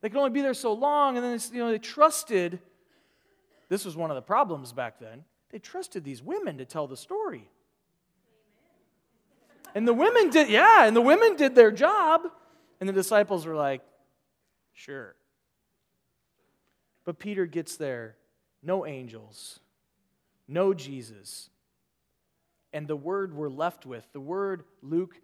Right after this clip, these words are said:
leaves us with about Peter is that he left there wondering what had happened. I wish there was a better word.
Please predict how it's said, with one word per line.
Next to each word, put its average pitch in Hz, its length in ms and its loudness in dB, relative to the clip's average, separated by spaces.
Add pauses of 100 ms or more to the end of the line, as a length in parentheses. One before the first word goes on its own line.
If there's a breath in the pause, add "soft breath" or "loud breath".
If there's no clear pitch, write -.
(140)
leaves 175 400 -8
us 165 220 -8
with 170 220 -8
about 151 420 -4
Peter 160 420 -10 (220 soft breath)
is 147 140 -10
that 165 120 -2
he 165 140 -8
left 156 440 -6
there 135 320 -8 (320)
wondering 127 720 -14 (1080)
what 131 180 -12
had 127 100 -14
happened. 104 300 -18 (1600)
I 247 40 -16
wish 247 220 -10
there 196 100 -6
was 139 100 -12
a 127 40 -12
better 117 280 -12
word. 117 360 -18